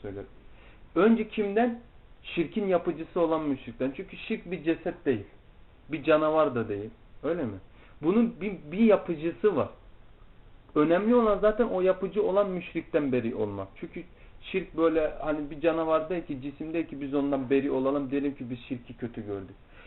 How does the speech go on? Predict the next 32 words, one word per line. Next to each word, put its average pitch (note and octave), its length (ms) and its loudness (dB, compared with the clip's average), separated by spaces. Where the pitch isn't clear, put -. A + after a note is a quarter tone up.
Önce G#3+ 300 6
müşrikten A3+ 560 4
beri G#3+ 160 8
olacağız. G#3+ 360 8
Zaten A3 260 8
otomatikman G3+ 760 0
neden G3 300 2
beri F#3 160 4
olmuş F3 320 -2
oluyorsun? E3+ 440 -2
Şirkten F#3+ 520 4
beri D3+ 160 4
olmuş A#2+ 340 0
oluyorsun. G2+ 360 -6
Müşrikten D#3 560 0
beri E3 180 2
olduğun C3 460 2
zaman. G2+ 280 -8
Yani C#3+ 200 8
o G#3+ 180 8
yüzden G3 300 4
gerçekten A3 480 4
fitne G3 320 -4
öyle G#3 240 6
bir G3+ 40 -8
şey A#3+ 220 0
ki G#3 80 4
erkeklerin F#3+ 520 2
aklını F3 400 0
başından E3 400 0
almış C#3+ 340 0
götürmüş. A2+ 440 -6